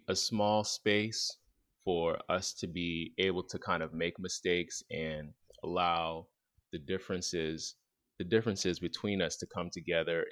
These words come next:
and learn for a second and create some type of harmony, then, then I feel like there can be, there can be a, uh, something shared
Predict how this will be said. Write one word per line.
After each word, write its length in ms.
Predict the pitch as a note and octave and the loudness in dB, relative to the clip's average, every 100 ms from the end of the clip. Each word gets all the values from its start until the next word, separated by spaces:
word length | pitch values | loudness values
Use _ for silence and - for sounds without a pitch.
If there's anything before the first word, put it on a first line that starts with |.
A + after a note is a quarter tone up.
| - | -2
and 260 | D#2 D2 - | -2 -2 -8
learn 320 | E2+ F2+ G2 G2 | -8 -4 -4 -2
for 160 | A#2 A2+ | 2 2
a 40 | |
second 460 | A2 A#2 A#2 C#3 B2+ _ - _ - | 2 0 0 -4 -6 _ -20 _ 0
and 200 | E2+ E2 | 0 0
create 440 | - F2 F#2 - | -4 0 0 0
some 160 | - G2+ | -4 0
type 240 | A2 G#2 | 0 0
of 100 | G#2+ - | -4 -4
harmony, 480 | G#2+ G#2+ A2 A2+ A2+ _ _ _ _ | -4 -2 -2 -4 -6 _ _ _ _
then, 480 | F2 G#2 G2+ F#2+ F2+ - _ _ _ _ _ | 0 2 4 2 -2 -10 _ _ _ _ _
then 340 | - G2 F#2 F#2 | 0 2 4 2
I 100 | E2 | -2
feel 240 | E2+ F#2+ E2+ | -2 0 2
like 200 | D#2+ D2+ - | 2 0 2
there 160 | E2+ | 2
can 200 | - E2+ | 2 -6
be, 460 | D#2+ D#2+ D#2+ D#2 D#2 _ _ _ _ _ - | -2 -2 -2 -4 -10 _ _ _ _ _ 0
there 140 | E2+ | 0
can 220 | D#2+ E2 | 0 -6
be 300 | D2+ D#2+ D2+ | -2 -2 0
a, 300 | D2+ - - | -2 -2 -4
uh, 280 | - - - - _ _ _ _ _ _ - - _ | -4 -6 -8 -14 _ _ _ _ _ _ -20 -20 _
something 420 | - C3 B2+ A2 | 2 4 6 2
shared 640 | F2 - F#2 F#2 E2+ D#2 | 2 2 6 6 6 2